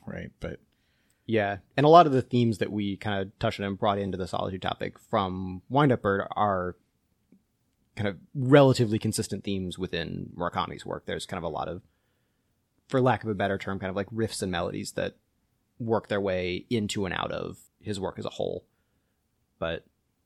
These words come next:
Speaker 2: but yeah, no, I think that's a good question. Um, because at the very least, right, we can speak to, well, maybe we can't speak to it, but we can at least consider the fact that even if Murakami didn't elect to set his work in Japan for that reason, uh,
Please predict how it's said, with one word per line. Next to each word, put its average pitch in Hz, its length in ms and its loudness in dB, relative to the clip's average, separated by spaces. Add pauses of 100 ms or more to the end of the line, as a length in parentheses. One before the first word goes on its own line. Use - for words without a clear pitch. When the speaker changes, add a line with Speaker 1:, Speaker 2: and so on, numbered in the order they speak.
(640)
Speaker 2:
but 127 100 -2
yeah, 160 300 0
no, 143 160 0
I 95 100 2
think 131 120 -4
that's 143 140 -8
a 127 40 -8
good 123 100 -6
question. - 440 -10 (100)
Um, 107 420 -4
because 139 200 4
at 147 100 2
the 139 80 6
very 147 320 8
least, 104 320 -2
right, 113 200 2
we 120 100 0
can 117 140 -2
speak 113 320 -4
to, 107 760 -2
well, 104 280 0
maybe 113 140 0
we 104 100 0
can't - 240 -4
speak 135 240 0
to 120 80 0
it, 104 60 -2
but 117 100 -4
we 117 80 2
can 117 120 0
at 113 100 -4
least - 440 -2 (200)
consider 120 260 4
the 104 80 2
fact 101 300 0
that 104 160 0 (960)
even 160 180 8
if 131 60 6
Murakami 120 460 6
didn't 104 280 2 (640)
elect 104 400 0
to 110 80 -6
set - 320 -2 (120)
his 95 480 -4
work 101 280 -2
in 95 60 -4
Japan 90 280 0
for 98 280 0
that 87 160 2
reason, 87 280 -6 (180)
uh, 98 80 -2